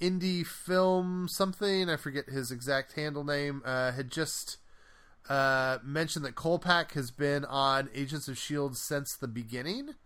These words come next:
and, uh, uh, Indie Film Productions. "Mark Kolpak's great. He's been head of visual effects since the pilot, and I'm so glad he's finally getting a chance to direct."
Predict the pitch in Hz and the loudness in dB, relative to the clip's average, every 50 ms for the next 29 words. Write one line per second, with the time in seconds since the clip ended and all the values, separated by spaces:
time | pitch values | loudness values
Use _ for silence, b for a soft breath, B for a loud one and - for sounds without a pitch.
0 | b b b b b b b b b b - - 139 143 143 143 139 139 139 139 | b b b b b b b b b b -8 -2 0 0 2 2 2 2 0 0
1 | 135 135 135 135 131 - - 139 143 139 135 135 135 131 117 117 - - - - | 0 -2 -4 -6 -8 -6 -4 -2 0 2 2 0 0 -2 -4 -6 -12 -16 -18 -10
2 | - 135 131 123 123 117 - - 185 185 185 175 - - 175 151 - - 139 123 | -4 -2 0 0 0 -2 0 2 4 4 4 4 4 4 2 2 2 0 -2 -2
3 | 107 - - 107 95 90 - - - b b b b b b - 151 170 170 - | -2 -4 -6 -10 -10 -10 -10 -10 -10 b b b b b b -2 -2 2 4 4
4 | 196 - 196 180 170 - - - - 190 190 190 185 175 135 143 156 143 139 151 | 4 6 6 4 2 2 -4 -4 0 2 4 4 4 2 0 -4 -6 -4 -2 0
5 | 165 160 151 147 170 165 165 143 165 165 147 160 156 151 135 - - 160 151 - | 0 0 2 0 0 0 0 0 0 0 0 0 0 0 0 0 0 -2 -2 -2
6 | - - 147 135 - - 123 - - - 143 147 151 151 151 - 135 127 120 - | -6 -6 -6 -6 -6 -8 -8 -4 -2 0 0 2 2 0 -2 -2 -4 -6 -4 -2
7 | - 151 143 131 147 143 139 135 135 127 - - 139 135 135 131 131 127 123 113 | -2 -2 0 0 0 0 0 0 -2 -4 -2 -2 -2 -2 -2 -4 -4 -4 -4 -6
8 | - 139 131 120 - - 120 113 110 110 120 151 208 247 - - - - | -6 -6 -6 -6 -8 -10 -10 -10 -8 -4 -2 -2 -2 -4 -6 -12 -14 -16